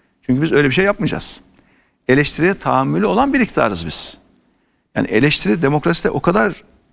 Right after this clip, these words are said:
doğru bir şeydir ki. E, mesela ben Plan Bütçe Komisyonu'nda yani on üç yıl boyunca kanunlar getirdim götürdüm. Orada muhalefet milletvekilleri de vardır. Sayın Kılıçdaroğlu da hatta ilk Plan Bütçe Komisyonu'nda komisyon üyesiydi. Yani ben bakan olarak otururdum ve onlar da soru sorardı bana.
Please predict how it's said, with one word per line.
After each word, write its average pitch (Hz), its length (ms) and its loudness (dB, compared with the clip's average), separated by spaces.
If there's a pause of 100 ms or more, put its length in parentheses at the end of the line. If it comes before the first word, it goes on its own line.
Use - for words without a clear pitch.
(200)
doğru 160 220 4
bir 156 60 -6
şeydir 180 260 -2
ki. - 160 -8
E, - 260 -4 (220)
mesela 160 300 0
ben 165 120 0
Plan 170 240 0
Bütçe 170 140 -2
Komisyonu'nda 143 760 0 (840)
yani 120 260 2 (120)
on 196 200 2
üç - 320 -2
yıl 156 120 4
boyunca 147 320 2
kanunlar 139 420 2
getirdim 113 440 -2
götürdüm. 98 320 -2
Orada 139 160 2
muhalefet 143 400 0
milletvekilleri 139 560 0
de 120 80 0
vardır. 101 400 -4
Sayın 143 240 0
Kılıçdaroğlu 156 480 0
da 131 80 0
hatta 131 300 -2
ilk 147 200 -2 (600)
Plan 135 200 0
Bütçe 127 140 -2
Komisyonu'nda 131 540 0 (100)
komisyon 170 340 2
üyesiydi. 101 400 0
Yani 123 180 2
ben 135 180 0
bakan 143 220 2
olarak 135 300 2
otururdum 165 440 0
ve 160 80 2
onlar 147 300 2
da 185 60 -2
soru 175 220 2
sorardı 117 360 -2
bana. 67 120 -10